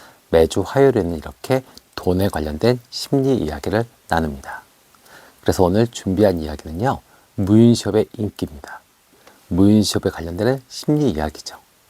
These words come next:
네. 자, 그러면 일단 무인숍이 하나씩 하나씩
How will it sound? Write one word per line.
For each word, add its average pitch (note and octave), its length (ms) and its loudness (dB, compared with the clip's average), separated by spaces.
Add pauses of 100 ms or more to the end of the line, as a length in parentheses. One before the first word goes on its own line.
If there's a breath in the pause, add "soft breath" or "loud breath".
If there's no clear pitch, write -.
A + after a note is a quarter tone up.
(180)
네. - 180 -4 (480 loud breath)
자, - 140 0
그러면 A#2+ 320 0
일단 D3 340 2 (240 soft breath)
무인숍이 B2+ 560 4
하나씩 D#3+ 580 -4
하나씩 A2 480 -4